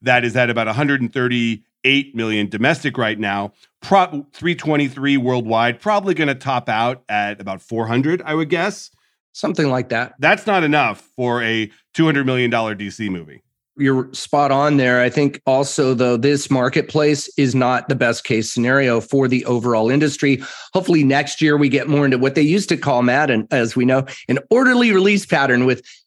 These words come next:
Speaker 2: you know, a, a bunch of movies, uh, all spaced out perfectly. You get that momentum going from week to week, from movie to movie. And I think that, though, you're right, though, with Black Panther, Wakanda Forever, it's got a pretty wide open playing field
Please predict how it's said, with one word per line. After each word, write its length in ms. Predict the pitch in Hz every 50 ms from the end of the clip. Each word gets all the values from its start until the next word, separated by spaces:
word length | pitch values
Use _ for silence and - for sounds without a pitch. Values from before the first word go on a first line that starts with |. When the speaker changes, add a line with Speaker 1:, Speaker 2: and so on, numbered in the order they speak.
| _ -
Speaker 2:
you 80 | 175
know, 100 | 165 135
a, 320 | - - 165 135 - - 147
a 20 |
bunch 300 | 127 - 175 214 220 -
of 80 | 208 180
movies, 600 | 175 180 185 170 185 185 185 180 170 151 - - - - - _
uh, 240 | - 143 127 120 - -
all 240 | 160 165 170 196 202
spaced 440 | 196 - - - 180 175 165 170 -
out 220 | 165 170 170 -
perfectly. 800 | - - - 170 160 - 185 165 - 165 165 160 156 156 147 143 147 160 160 -
You 80 | 127 127
get 100 | 143 160
that 140 | 170 160 165
momentum 580 | 160 156 156 143 147 160 175 - 180 170 160
going 300 | 139 151 147 151 151 151
from 200 | 143 - 151 135 131
week 200 | 135 139 139 135
to 100 | - 151
week, 380 | 131 135 135 139 139 131 - - - - - _ -
from 120 | 139 143
movie 340 | 135 131 135 143 135 139 143
to 80 | 131 127
movie. 640 | 127 127 135 143 143 135 135 131 127 123 123 -
And 440 | - 156 147 143 143 139 135 131 135 - - - - -
I 80 | 147 151
think 240 | - 202 196 175 -
that, 260 | 160 147 - - 143
though, 260 | 165 156 147 143 139 -
you're 220 | 156 143 151 151 143
right, 240 | 151 156 151 139
though, 180 | 143 147 135 131
with 260 | 127 135 139 139 -
Black 280 | - 147 143 139 139 -
Panther, 500 | 165 143 143 135 - 143 131 123 110 - - - - - 147
Wakanda 360 | 143 143 170 156 147 139 131
Forever, 340 | - 147 143 165 190 175 143
it's 120 | 117 -
got 160 | - 226 240
a 60 | 240
pretty 360 | - - - - 240 226 202 160
wide 300 | 131 135 170 185 170 156
open 320 | 156 160 160 151 139 123
playing 300 | - - 170 185 185 180
field 420 | 160 - 147 135 131 131 123 -